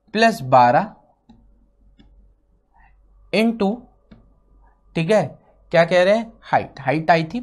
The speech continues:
पन्द्रह, तो तेरह, बारह और चौदह, इनकी वैल्यू क्या हो जाएगी? थर्टी नाइन। बारह, तेरह, चौदह का, अ,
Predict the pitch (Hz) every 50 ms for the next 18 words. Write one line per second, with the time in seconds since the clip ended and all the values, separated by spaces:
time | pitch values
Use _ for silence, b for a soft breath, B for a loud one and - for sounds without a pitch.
0 | 247 - - 117 104 - - - - _ _ _ - _ _ _ _ _ _ _
1 | _ _ _ _ _ - _ _ - B B B B B _ - - 170 160 160
2 | 165 - - _ _ _ _ _ _ _ _ _ _ - - 202 202 208 214 233
3 | 233 240 196 196 180 175 175 196 220 247 - - _ _ _ _ _ _ _ _
4 | _ _ _ _ - 165 165 160 170 190 180 - - 170 131 117 107 113 - -
5 | _ _ _ b b b b b b b b b b b b b b b b b
6 | b _ _ _ _ _ _ _ _ _ _ _ _ _ _ _ - - - -
7 | - - - - - - _ _ _ _ _ _ _ _ _ _ _ _ _ _
8 | _ _ _ _ _ _ _ _ _ _ _ _ B B B B B B B B
9 | - - 208 175 175 214 220 208 208 202 208 214 202 214 202 196 190 196 190 190
10 | 190 233 269 262 - _ _ _ _ _ _ _ _ _ _ _ _ _ _ _
11 | _ _ _ - 175 175 165 165 214 220 214 214 233 269 285 - - _ _ _
12 | _ _ _ _ _ _ _ _ - _ _ - 143 143 156 160 165 180 202 202
13 | 208 208 202 196 208 208 208 - 196 180 180 190 190 196 226 208 220 226 - -
14 | - 143 139 139